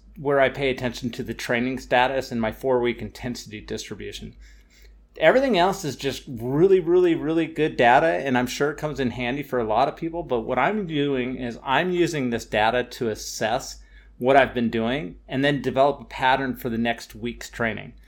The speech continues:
So for me, I have training blocks just like everybody does, but my training blocks are o-, often a little bit different than many people's. Uh, like, I'll either have six-week training blocks or four-week training blocks.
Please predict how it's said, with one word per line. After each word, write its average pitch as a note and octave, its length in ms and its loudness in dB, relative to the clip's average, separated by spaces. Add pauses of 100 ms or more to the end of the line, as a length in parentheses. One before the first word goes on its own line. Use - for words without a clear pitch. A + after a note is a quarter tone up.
(300)
So B2 500 0 (200)
for - 180 -4
me, D#3+ 460 2
I D3 160 0
have E3+ 320 0
training C#3+ 440 -2
blocks C#3 440 0
just C3 240 -6
like B2 220 0
everybody B2+ 400 0
does, C3+ 340 2
but B2+ 180 -2
my A#2+ 160 0
training D3 460 -6
blocks C#3 400 0
are A#2 100 0
o-, A#2 240 2
often C3 440 0
a B2+ 80 -8
little A#2+ 200 -8
bit C3 220 -8
different C#3 380 -4
than C#3+ 160 -2
many C#3 180 -4
people's. D3 480 -8 (640)
Uh, A#2+ 360 4
like, B2 220 -2
I'll C#3+ 260 8
either C#3+ 220 2
have C3 220 -4
six-week F3 480 -4
training D#3+ 280 -4
blocks D3 380 -4
or A2+ 80 -8
four-week D3 480 -2
training D3+ 300 -6
blocks. D#3+ 380 -4